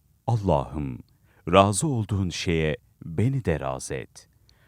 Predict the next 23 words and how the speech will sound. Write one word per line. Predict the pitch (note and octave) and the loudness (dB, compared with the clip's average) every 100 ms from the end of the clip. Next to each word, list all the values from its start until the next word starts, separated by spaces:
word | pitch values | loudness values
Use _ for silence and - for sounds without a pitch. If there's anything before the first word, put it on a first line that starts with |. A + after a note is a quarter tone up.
| _ _ _ | _ _ _
Kadının | - C3+ D#3+ E3 D3 | 0 2 4 2 4
yanında | B2 A#2+ G#2+ C3 B2+ | 4 4 2 0 -2
kıldığı | - B2 G#2 A#2+ A#2 D#2+ | -2 -2 0 0 0 0
bir | C#3 | 0
hafta | A2 F#2 F#2 - G#2+ | 0 -4 -4 0 2
boyunca | D#2 D2 C#2+ C2+ E2 B2+ A2 | 2 0 -2 -2 0 2 0
bu | D#2 B2 A2 | -4 -4 0
duaya | E2+ C2+ C#2+ G2 | 0 0 -2 -4
şahit | - E2+ D#2+ D2+ | 0 2 2 0
olmuştu. | C#2+ C#2 C2+ - - - _ _ _ _ - | -4 -4 -8 -8 -10 -10 _ _ _ _ 2
Dayanamadı. | A2 A2 E2 C2+ - B1+ - D#2+ | 4 4 0 -2 -8 -12 -10 0
Bir | F2+ E2 | 0 0
teravih | - C#2+ C2+ E2+ F#2 | -2 -2 0 -2 -4
sonrası | - D2 A#1+ - - C3+ - | -4 -4 -4 -6 -4 -4 0
kadını | F#2 F2 D#2+ | 0 0 -2
yakalayıp | C#2 - D#2 G#2 - | -2 -4 -4 -4 -4
sordu. | - D#2 C#2 D2 - _ _ _ | -2 -2 -4 -12 -14 _ _ _
"Sizin | - C3+ B2 C#3+ D3 | -6 -4 -2 -2 -4
huşuyla | F2+ E2 - B2+ D#2+ | -6 -8 -2 0 0
yaptığınız | C#2 C#2 - D#2 D2+ C#2 | -2 -6 -4 -4 -4 -4
duaya | D#2+ C#2 C2+ E2 | -2 0 0 0
şahit | F#2+ - D#2+ E2 C#2 | -2 0 0 0 -4
oluyorum. | C#2 C2 C2 B1 A#1+ | -6 -6 -8 -10 -14